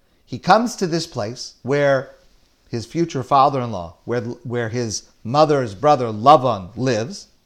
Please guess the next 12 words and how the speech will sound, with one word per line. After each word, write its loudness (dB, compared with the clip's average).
and -2
he -2
sees 0
Be'er 4
Basadeh, 2
he -8
sees -4
a 4
well, 4
and 2
there 0
are 6